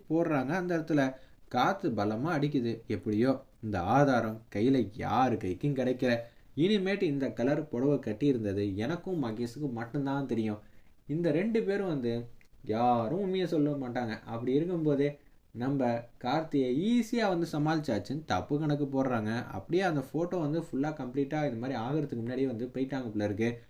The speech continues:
காத்து வந்து பலமா வந்து அடிச்சு நம்ம மாயாவுக்கு வந்து ஆப்பு வச்சிருது. ஏன்னா யதார்த்தமா வந்து ஃபோன் பேசலாம்னு சொல்லிட்டு கார் பார்க்கிங்ல வந்து நின்னு நம்ம கார்த்தி மாட்டுக்கு அழுவுங்கிற மாதிரி மாயா வந்து கிழிச்சு போட்ட ஃபோட்டோலேருந்து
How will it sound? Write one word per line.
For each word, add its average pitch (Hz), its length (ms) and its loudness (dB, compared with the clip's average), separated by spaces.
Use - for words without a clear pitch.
காத்து 160 400 6
வந்து 165 220 6
பலமா 117 500 6
வந்து 127 260 2
அடிச்சு 110 420 2
நம்ம 196 200 0
மாயாவுக்கு 180 480 2
வந்து 135 200 0
ஆப்பு 185 300 4
வச்சிருது. 139 440 4
ஏன்னா 160 420 2
யதார்த்தமா 202 580 2
வந்து 156 220 2
ஃபோன் 156 400 -2
பேசலாம்னு 147 480 2
சொல்லிட்டு 117 480 -2
கார் 117 380 2
பார்க்கிங்ல 190 460 0
வந்து 104 300 -4
நின்னு 107 360 -2
நம்ம 120 220 -2
கார்த்தி 156 440 0
மாட்டுக்கு 120 440 -2
அழுவுங்கிற 214 560 2
மாதிரி 131 220 -2
மாயா 262 320 8
வந்து 156 300 6
கிழிச்சு 196 380 2
போட்ட 143 260 2
ஃபோட்டோலேருந்து 131 760 2